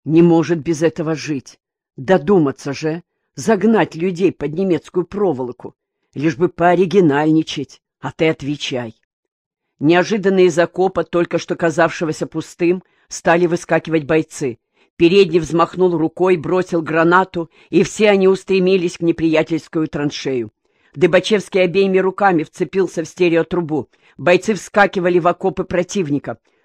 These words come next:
«Здорово! Средь бела дня!» выдохнул он, чрезвычайно заинтересованный тем, что ему довелось увидеть. Не оборачиваясь, протянул руку к телефону. «Чернякова!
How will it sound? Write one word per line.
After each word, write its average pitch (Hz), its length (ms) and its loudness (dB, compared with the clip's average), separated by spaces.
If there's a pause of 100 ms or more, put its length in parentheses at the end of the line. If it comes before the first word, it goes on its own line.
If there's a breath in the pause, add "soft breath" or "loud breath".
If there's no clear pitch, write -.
(680)
«Здорово! 143 720 0
Средь 175 360 -2
бела 185 320 2
дня!» 180 460 2
выдохнул 170 640 2
он, 165 160 4
чрезвычайно 170 720 0
заинтересованный 165 880 0
тем, 185 280 0
что - 220 -4
ему 170 240 4
довелось 170 640 0
увидеть. 175 520 -2 (320 loud breath)
Не 180 160 6
оборачиваясь, 190 640 4
протянул 202 540 0
руку 196 260 -2
к - 60 -14
телефону. 190 580 0 (800 soft breath)
«Чернякова! 202 1120 2